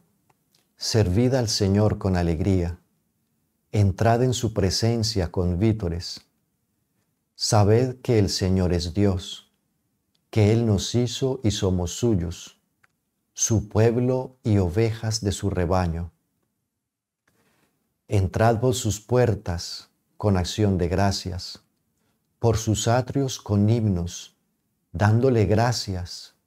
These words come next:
y bendiciendo su nombre. El Señor es bueno,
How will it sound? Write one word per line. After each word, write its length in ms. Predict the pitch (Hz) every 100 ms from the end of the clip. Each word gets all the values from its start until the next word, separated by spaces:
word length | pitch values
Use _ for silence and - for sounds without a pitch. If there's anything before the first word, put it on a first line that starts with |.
| _
y 100 | 107
bendiciendo 800 | 101 90 92 - 104 104 101 87
su 200 | 85 90
nombre. 520 | 85 95 87 80 87 _ _ _ _ _ _ _ _ _ _ _ _ _ _ _ _ _ _ -
El 180 | 113 95
Señor 680 | - 92 92 113 117 - -
es 280 | 101 - 95
bueno, 440 | 110 101 87